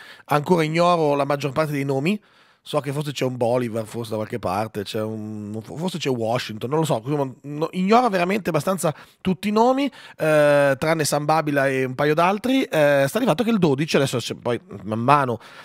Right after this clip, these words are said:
mm, nei prossimi giorni arriveranno le notizie sugli orari e tutto, comunque la mattina sicuramente del dodici ci saranno le, mm, i, i viaggi inaugurali. Eh, se tutto è come le altre volte, dovrebbe essere, eh, completamente gratuita quel giorno. Di solito funziona così, perché il giorno dell'inaugurazione, almeno la M cinque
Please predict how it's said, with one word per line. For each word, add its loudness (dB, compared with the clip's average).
mm, -8
nei -6
prossimi -4
giorni 0
arriveranno -2
le -2
notizie -4
sugli 0
orari 2
e -4
tutto, -4
comunque -6
la -2
mattina 0
sicuramente -6
del -2
dodici 0
ci -4
saranno 2
le, 0
mm, -10
i, -8
i -8
viaggi -4
inaugurali. -6
Eh, -10
se 2
tutto 2
è 2
come -2
le 2
altre 2
volte, 2
dovrebbe 0
essere, -2
eh, -4
completamente -2
gratuita -2
quel -2
giorno. -4
Di -12
solito -6
funziona -8
così, -4
perché -6
il -8
giorno -8
dell'inaugurazione, -6
almeno -8
la -4
M -4
cinque -4